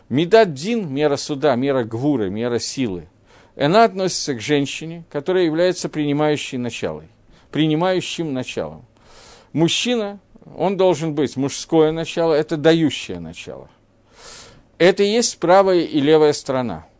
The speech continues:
Все медот, все сферот, все качества Творца, они рассматриваются всегда со стороны двух начал, дающего и принимающего начала.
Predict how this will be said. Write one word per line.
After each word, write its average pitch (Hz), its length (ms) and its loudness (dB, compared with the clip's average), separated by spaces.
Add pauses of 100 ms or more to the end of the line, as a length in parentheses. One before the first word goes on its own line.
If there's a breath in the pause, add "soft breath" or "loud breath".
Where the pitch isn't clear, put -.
(360 soft breath)
Все 226 420 0
медот, 147 440 4
все - 240 -4
сферот, 170 480 2
все - 180 -6
качества 131 600 0
Творца, 160 560 -2 (400 soft breath)
они 190 280 2
рассматриваются 175 840 0
всегда 160 580 0 (680 soft breath)
со - 200 -4
стороны 160 420 2
двух 156 300 2
начал, 170 540 0 (360)
дающего 165 600 2
и 139 160 -2
принимающего 143 720 -2
начала. 95 500 -8